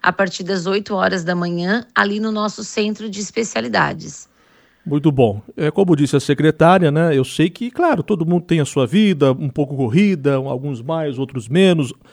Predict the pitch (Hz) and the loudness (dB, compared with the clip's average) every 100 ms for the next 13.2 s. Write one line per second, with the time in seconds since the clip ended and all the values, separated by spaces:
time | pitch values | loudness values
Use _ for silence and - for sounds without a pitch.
0 | _ - 170 151 156 147 135 139 143 139 | _ 0 2 2 0 0 2 2 2 2
1 | 143 135 127 127 139 - 143 - 120 143 | 2 4 4 4 2 2 -4 -2 -2 0
2 | 131 131 - 131 127 123 - 123 107 - | 0 -2 0 2 2 2 2 0 -2 -10
3 | - - 143 - 151 151 135 151 143 139 | -20 -4 0 4 4 6 4 2 2 0
4 | 139 123 135 143 202 - 226 208 208 208 | 0 0 0 2 0 0 -4 -2 -4 -6
5 | 254 196 156 196 165 - 143 143 123 156 | -8 -4 2 2 2 -2 -4 -2 -2 0
6 | 147 - 127 120 - 226 220 196 170 - | 0 0 -2 -4 2 4 6 4 0 -6
7 | _ _ 151 156 - 160 214 294 381 196 | _ _ -2 0 0 -2 0 2 2 4
8 | 247 320 151 135 302 226 127 110 104 110 | 4 4 2 2 0 0 0 0 -2 -4
9 | 117 123 127 110 104 143 226 226 123 104 | -4 -6 -6 -8 -6 -2 -2 -2 -4 -2
10 | 131 - 120 - - 120 123 120 110 123 | -4 -4 -10 -4 -2 -2 -2 -2 0 -2
11 | 120 156 240 - - _ - 220 254 262 | 0 0 0 -2 -12 _ -8 2 4 6
12 | 240 175 147 156 147 185 175 165 147 170 | 4 4 2 0 -2 -2 2 0 0 0
13 | - 135 | 2 2